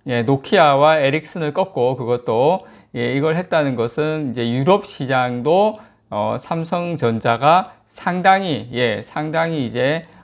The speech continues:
어, 차지할 수 있는 교두보를 마련했다. 예, 저는 그렇게 생각을 합니다. 그리고 중국의 화웨이 같은 경우에는, 어, 지금 보도폰 같은 경우에 기존 통신 장비도 이천이십칠 년까지 모두 교체를 한다고 합니다. 그래서 이제 삼성전자가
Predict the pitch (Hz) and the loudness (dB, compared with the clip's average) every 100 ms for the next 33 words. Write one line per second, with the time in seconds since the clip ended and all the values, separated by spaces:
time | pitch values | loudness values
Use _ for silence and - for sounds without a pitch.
0 | _ 104 101 95 90 139 - 202 202 190 | _ -6 -4 -4 -8 -12 0 2 4 2
1 | 190 135 113 120 147 156 - 139 143 190 | 0 -6 -4 -4 -4 -6 -2 0 0 0
2 | 175 165 180 185 - _ _ 127 160 156 | 2 2 0 -2 -6 _ _ 0 4 2
3 | 160 165 123 101 120 120 147 156 143 151 | 0 0 0 2 0 -2 -2 -2 -2 -4
4 | 147 139 170 160 151 127 139 131 120 139 | -4 -6 -6 -2 -2 -2 -2 -2 -2 0
5 | 139 127 107 - _ _ _ _ _ _ | 2 2 2 -8 _ _ _ _ _ _
6 | _ _ - - 175 208 196 170 147 185 | _ _ -20 -4 0 2 2 2 4 4
7 | 208 208 190 135 139 117 117 127 120 135 | 4 2 0 -2 -2 -4 -2 -2 -2 -2
8 | 131 110 104 _ _ _ _ 127 123 123 | -2 -4 -8 _ _ _ _ 0 4 4
9 | 131 139 135 151 151 156 170 131 135 120 | 2 -2 2 2 2 0 0 0 -2 -4
10 | 120 127 127 156 190 202 - 190 208 175 | -2 -2 -2 -2 0 0 -2 -4 -2 0
11 | 147 139 135 123 120 185 160 131 151 - | 0 0 -2 -4 -2 -2 -2 -2 -6 -4
12 | 220 214 202 151 131 123 143 196 220 175 | -2 -2 2 0 0 0 2 2 0 -2
13 | 165 170 - 160 139 175 165 156 131 151 | -4 -4 -2 -2 -2 -4 -2 -2 -2 -2
14 | 151 120 123 131 117 120 160 170 185 147 | -2 -2 -2 -4 -4 -4 -4 -4 -4 -4
15 | 117 113 127 180 202 | -2 0 4 2 2